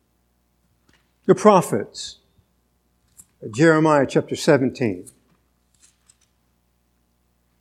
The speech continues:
verses seven and eight. "Blessed is the man who trusts in the Lord and whose trust is in the Lord. He will be like a tree planted by the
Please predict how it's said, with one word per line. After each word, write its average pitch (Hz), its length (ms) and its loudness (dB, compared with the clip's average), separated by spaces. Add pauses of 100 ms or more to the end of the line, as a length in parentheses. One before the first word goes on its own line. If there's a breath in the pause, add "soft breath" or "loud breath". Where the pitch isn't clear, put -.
(320)
verses 143 260 -2
seven 147 280 4
and 139 100 4
eight. 127 160 2
"Blessed 202 300 10
is 170 160 8
the 170 100 6
man 165 280 4
who 131 80 2
trusts - 380 0
in 151 120 2
the 147 60 2
Lord 131 460 2 (560)
and 160 140 8
whose 180 220 8
trust 202 440 4
is 165 160 8
in 220 280 10
the 180 100 12
Lord. 120 480 2 (680)
He 196 120 6
will 160 60 6
be 185 60 8
like 175 220 6
a - 60 -8
tree 196 420 6
planted 170 340 4
by 156 120 6
the 143 280 2